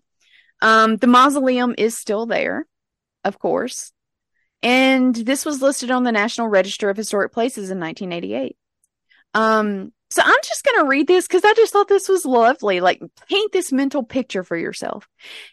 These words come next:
In warm months, the porches and verandas provide grand views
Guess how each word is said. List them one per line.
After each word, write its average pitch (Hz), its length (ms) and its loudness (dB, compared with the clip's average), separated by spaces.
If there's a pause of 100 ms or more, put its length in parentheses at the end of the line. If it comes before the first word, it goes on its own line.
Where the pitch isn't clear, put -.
In 320 320 2
warm 370 380 2
months, 180 500 -2
the 254 120 -4
porches - 500 -2
and 320 100 -4
verandas 185 460 -4
provide 180 420 -4
grand 294 440 -2
views 185 640 -6